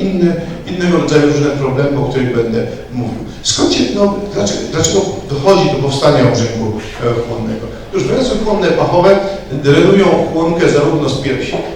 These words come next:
i stąd tędy wędrują komórki nowotworowe raka piersi, ale również do tych samych węzłów chłonnych pod pachą docierają naczynia chłonne z kończyny górnej. Prawda? Dlatego jak usuwamy te węzły chłonne, chirurg usuwa te węzły chłonne tutaj, no to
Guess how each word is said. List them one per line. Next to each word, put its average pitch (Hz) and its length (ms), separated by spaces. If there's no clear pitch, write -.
i 147 260
stąd 147 400
tędy 156 220
wędrują 143 480
komórki 139 360
nowotworowe 127 540
raka - 220
piersi, 110 420
ale 156 220
również 165 460
do 151 160
tych 156 180
samych 196 400
węzłów 170 440
chłonnych 143 240
pod 143 140
pachą - 460
docierają 165 580
naczynia 170 340
chłonne 156 400
z - 80
kończyny 139 400
górnej. 117 360
Prawda? 175 240
Dlatego 175 280
jak - 180
usuwamy - 480
te 147 140
węzły 135 300
chłonne, 135 280
chirurg - 340
usuwa 196 280
te 139 100
węzły 131 280
chłonne 123 280
tutaj, 139 200
no 156 60
to 160 260